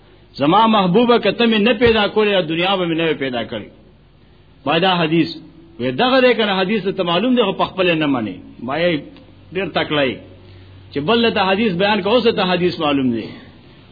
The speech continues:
ما یې مولوی صاحب د جرح او تعدیل خبره منې. اصول الحدیث ته معلوم دی. اصول الحدیث کې دا خبره ده چې کم را، د سند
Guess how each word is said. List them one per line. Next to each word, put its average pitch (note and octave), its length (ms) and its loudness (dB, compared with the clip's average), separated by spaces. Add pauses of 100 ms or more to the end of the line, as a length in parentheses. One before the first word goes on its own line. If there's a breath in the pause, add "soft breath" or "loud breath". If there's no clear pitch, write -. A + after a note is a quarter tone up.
(100)
ما D#3 160 2
یې F#3+ 40 2
مولوی A3 240 0
صاحب A#3 220 2
د G3 80 2 (100)
جرح A3 200 2
او A3 80 2
تعدیل F#3 400 0
خبره G3 340 2
منې. F3 340 0 (1040)
اصول A3+ 380 4
الحدیث G3 520 2
ته F#3 160 0
معلوم E3+ 380 2
دی. E3 200 2 (1160)
اصول G#3 380 2
الحدیث G#3 520 -2
کې G3+ 100 0
دا G3 180 2
خبره E3+ 340 -2
ده F3 220 2
چې D#3 160 -6
کم G3+ 200 -4
را، E3+ 140 0 (320)
د D3 80 -2
سند E3+ 380 -4